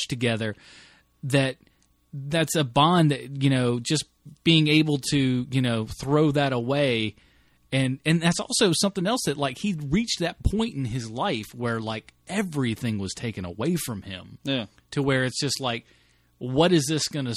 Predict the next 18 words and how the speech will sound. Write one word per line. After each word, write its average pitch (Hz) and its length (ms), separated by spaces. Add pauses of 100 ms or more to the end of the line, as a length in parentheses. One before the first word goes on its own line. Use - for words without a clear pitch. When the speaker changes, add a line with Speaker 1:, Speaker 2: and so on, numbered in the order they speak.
Speaker 1:
solve? 110 500
Can 156 220
I 143 120
do 131 320
this? 127 220 (100)
I, 131 360
Speaker 2:
He 135 120
doesn't 214 220
Speaker 1:
I 214 60
Speaker 2:
wanna 190 120
Speaker 1:
can't 131 60
Speaker 2:
be 170 120
that 160 120
Speaker 1:
sink 113 120
Speaker 2:
guy 143 260
Speaker 1:
any 151 220
Speaker 2:
who 135 60
Speaker 1:
lower." 131 520